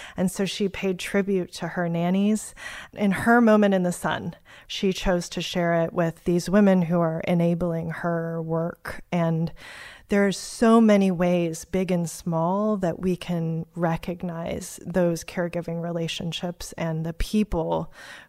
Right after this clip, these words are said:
who are doing this work in our homes that's, like, so valuable. It's everything from actually recognizing it to them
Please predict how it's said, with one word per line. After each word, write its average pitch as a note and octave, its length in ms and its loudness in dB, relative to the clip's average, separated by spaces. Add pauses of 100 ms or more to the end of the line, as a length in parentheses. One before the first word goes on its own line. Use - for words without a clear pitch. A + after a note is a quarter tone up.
(160)
who F#3+ 480 4
are E3+ 420 0
doing F#3 400 0
this D#3+ 240 -6
work G3+ 340 0
in D#3 120 -2
our D3+ 140 -6
homes G3+ 520 2
that's, E3 260 -6
like, - 380 -6
so F#3 280 -2
valuable. E3+ 720 0
It's - 260 -8
everything G3 400 2
from F3 320 -4 (380)
actually F#3 340 0
recognizing E3+ 800 -2
it - 160 -10
to A#3 280 -4
them E3+ 460 -6